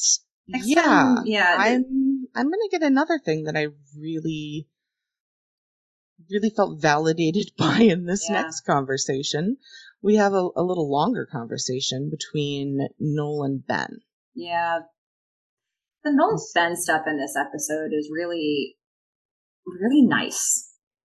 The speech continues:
Speaker 2: It is nice. It feels like, like, they're starting to be friends. Um, I mean, it's based on need at this point.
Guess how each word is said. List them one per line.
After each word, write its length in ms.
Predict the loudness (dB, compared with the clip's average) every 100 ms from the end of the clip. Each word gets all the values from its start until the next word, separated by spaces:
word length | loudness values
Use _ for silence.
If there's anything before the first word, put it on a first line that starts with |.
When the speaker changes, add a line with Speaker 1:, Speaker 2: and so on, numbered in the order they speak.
| _ -8
Speaker 2:
It 160 | -4 -2
is 240 | -2 -4
nice. 480 | -6 -6 -10 -10 -6
It 160 | -4 -4 -6
feels 380 | -2 0 0 -4
like, 440 | -4 -2 -2 -6 _ _ _ _ _ _ _ _ _ _ _ _ _ -4
like, 120 | -2
they're 100 | -2 -2
starting 640 | -2 0 2 2 0 -2
to 80 | -4
be 160 | -6 -4
friends. 680 | -2 0 -2 -2 -4 -6 _ _ _ _ _ -6
Um, 640 | -2 -2 -2 -4 -6 -8 _ -4
I 60 |
mean, 140 | -2 0
it's 160 | -2 -2
based 380 | -2 -2 -2
on 240 | -2 -2 -2
need 340 | -2 -2 -4 -6 -6
at 160 | -4 -2
this 180 | -4
point. 420 | -2 0 0 -2